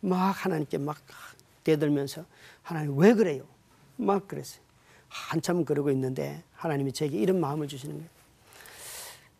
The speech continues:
"병현아, 너의 아내 때문에 아프냐?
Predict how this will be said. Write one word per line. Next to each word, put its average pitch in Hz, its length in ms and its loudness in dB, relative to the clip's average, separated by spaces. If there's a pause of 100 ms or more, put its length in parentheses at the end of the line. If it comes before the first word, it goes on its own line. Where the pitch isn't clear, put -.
(120)
"병현아, 139 440 -2 (260)
너의 180 520 4 (240)
아내 185 240 2
때문에 156 340 2
아프냐? 202 580 0